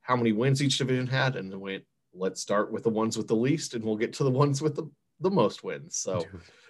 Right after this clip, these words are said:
Speaker 1: uh,
Speaker 2: N F C
Speaker 1: we're
Speaker 2: least
Speaker 1: probably gonna have
Speaker 2: first.
Speaker 1: some, some harsh grades here at the beginning as we look at the N F C East today. Uh, we have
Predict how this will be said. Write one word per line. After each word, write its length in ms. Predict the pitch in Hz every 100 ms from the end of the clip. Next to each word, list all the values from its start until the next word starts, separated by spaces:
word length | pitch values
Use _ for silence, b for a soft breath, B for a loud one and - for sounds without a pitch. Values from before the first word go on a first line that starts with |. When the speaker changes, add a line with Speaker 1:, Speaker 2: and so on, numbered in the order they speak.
| B 107
Speaker 1:
uh, 40 |
Speaker 2:
N 60 | 95
F 80 | 90
C 100 | 143
Speaker 1:
we're 100 | 127
Speaker 2:
least 100 | 147
Speaker 1:
probably 180 | 160 170
gonna 140 | 165
have 100 | 156
Speaker 2:
first. 100 | 139
Speaker 1:
some, 280 | 139 123 117
some 220 | - 120 113
harsh 340 | 139 151 -
grades 480 | 131 120 135 139 -
here 220 | 127 113
at 80 | 113
the 60 |
beginning 480 | 104 104 110 143 180 - _ _ _ _
as 360 | 95 98 98 92
we 140 | 101
look 220 | 101 104
at 120 | 101 98
the 240 | 95 90
N 120 | 95
F 80 | 95
C 140 | -
East 340 | 87 101 110 -
today. 400 | 139 135 139 139 - _ _ _ _
Uh, 200 | - 92 95
we 160 | 113
have 560 | 107 107 101 101 101